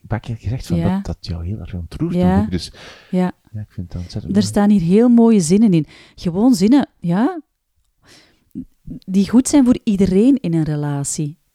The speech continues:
Speaker 1: Mhm.
Speaker 2: Dat is natuurlijk, in de kunst van het reizen komt dat ook voor. Dat is zowel, denk ik, wat de filosofie van Alain de Botton, van alles anders te bekijken, hè.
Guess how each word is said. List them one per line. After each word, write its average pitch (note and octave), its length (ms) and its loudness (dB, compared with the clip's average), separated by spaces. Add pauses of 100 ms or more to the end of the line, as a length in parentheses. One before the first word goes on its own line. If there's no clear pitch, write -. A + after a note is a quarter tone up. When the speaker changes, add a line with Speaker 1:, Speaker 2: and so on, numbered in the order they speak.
Speaker 1:
Mhm. F2+ 240 -10 (840)
Speaker 2:
Dat G3 160 0
is - 260 -2 (140)
natuurlijk, G3+ 600 0 (800)
in F#3+ 140 0
de F3+ 80 0
kunst G3 320 0
van F3+ 140 -2
het E3+ 140 -4
reizen G#3+ 400 -2 (220)
komt F3 220 -4
dat F3+ 160 -4
ook G3+ 160 -2
voor. G#3 180 -2
Dat F#3 160 -2
is F3+ 120 -6
zowel, F3+ 380 0
denk F3 220 -2
ik, F3 120 -8
wat E3+ 200 -4 (360)
de E3+ 100 -12
filosofie E3+ 540 -6
van G#3 160 -2
Alain F3 220 -2
de E3+ 80 -6
Botton, F3+ 500 -6
van E3+ 220 -8
alles F#3 440 -8
anders F#3 320 -4
te E3+ 120 -12
bekijken, E3+ 480 -8
hè. G3 80 -6